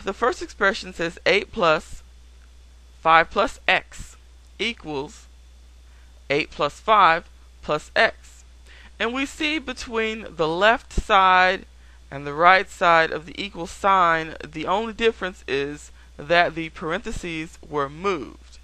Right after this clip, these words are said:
They were around the five and the x, and then they just shifted left,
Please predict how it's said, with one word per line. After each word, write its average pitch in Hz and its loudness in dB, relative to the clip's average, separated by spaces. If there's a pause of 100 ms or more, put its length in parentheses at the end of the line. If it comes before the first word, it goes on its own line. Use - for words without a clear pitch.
(460)
They 165 2
were 156 2
around 175 4
the 247 0
five 220 6
and 233 -4
the 226 -6
x, 196 0 (360)
and 170 2
then 180 0
they 165 0
just 170 -6
shifted 247 -4
left, 240 4